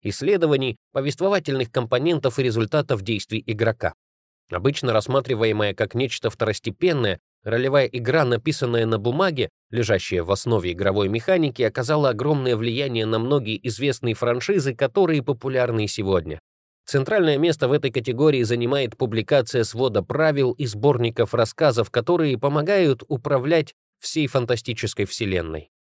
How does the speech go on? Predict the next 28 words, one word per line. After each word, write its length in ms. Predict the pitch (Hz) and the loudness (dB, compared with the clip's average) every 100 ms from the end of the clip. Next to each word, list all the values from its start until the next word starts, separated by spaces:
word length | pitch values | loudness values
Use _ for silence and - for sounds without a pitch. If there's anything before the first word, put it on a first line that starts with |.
| _ _ _ _ | _ _ _ _
Поскольку 440 | 98 95 170 165 151 | -4 0 2 2 2
бумажные 500 | 139 156 165 135 127 | 2 2 2 0 2
ролевые 400 | 127 131 156 139 | 2 2 2 0
игры 320 | 156 147 127 | -2 0 2
относительно 640 | 117 131 117 165 147 123 | 2 0 -2 -2 0 0
легко 400 | 117 113 - 151 | 0 0 -2 -2
создавать, 600 | - 113 95 110 160 151 - _ _ | 0 -2 2 4 4 2 -6 _ _
рынок 540 | 139 165 170 147 110 - | 0 2 2 0 -4 -4
долгое 400 | 147 170 147 127 | 0 2 2 2
время 440 | 131 160 143 117 - _ _ | 0 -2 -2 -4 -8 _ _
состоял 460 | - 170 202 214 190 | -6 -2 2 2 2
из 220 | 165 147 | 0 0
множества 720 | 165 180 143 - 139 131 110 | 0 2 0 -2 0 0 -2
небольших 640 | 131 165 147 139 - 117 - | -4 -2 0 0 0 -4 -2
разработок. 720 | 113 117 104 92 - - _ _ _ _ _ | -2 0 0 -2 -4 -10 _ _ _ _ _
Низкий 360 | 107 117 - | -4 -2 -4
порог 280 | 104 113 117 | 0 0 0
входа 360 | - 160 147 107 | 0 0 4 2
означал, 460 | 101 107 - 151 | 2 -2 2 0
что 240 | 123 - 107 | 0 -2 -2
любой, 380 | 127 139 214 180 | -2 2 6 6
у 80 | |
кого 240 | 127 131 160 | 6 0 2
достаточно 640 | 135 - 175 143 - 117 | 2 0 -2 -2 -2 -2
времени 420 | 123 170 123 110 | 0 -2 -2 -2
для 240 | 98 113 104 | 0 0 0
создания 560 | - 104 147 156 123 | -2 -2 -2 -2 -2
повествования, 800 | 113 110 110 117 120 175 175 123 | -2 -4 -4 -2 0 0 0 0